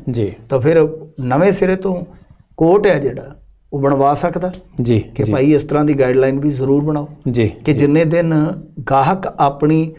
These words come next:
Speaker 2: ਸੇਵਾ ਜਿਹੜੀ ਹੈ, ਉਹ ਗਵਾ ਲੈਂਦਾ ਹੈ, ਉਨੇ ਦਿਨ ਉਹਨੂੰ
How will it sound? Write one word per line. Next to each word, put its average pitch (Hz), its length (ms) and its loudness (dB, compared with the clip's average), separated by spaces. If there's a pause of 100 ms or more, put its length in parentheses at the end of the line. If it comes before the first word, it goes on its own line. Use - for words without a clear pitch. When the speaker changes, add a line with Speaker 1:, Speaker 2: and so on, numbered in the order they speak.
(320)
Speaker 2:
ਸੇਵਾ 170 440 0
ਜਿਹੜੀ 120 360 -4
ਹੈ, 98 160 -14 (640)
ਉਹ 170 520 2 (1040)
ਗਵਾ 156 260 4
ਲੈਂਦਾ 175 260 2
ਹੈ, 120 200 -8 (260)
ਉਨੇ 165 240 2
ਦਿਨ 160 200 2
ਉਹਨੂੰ 139 460 -2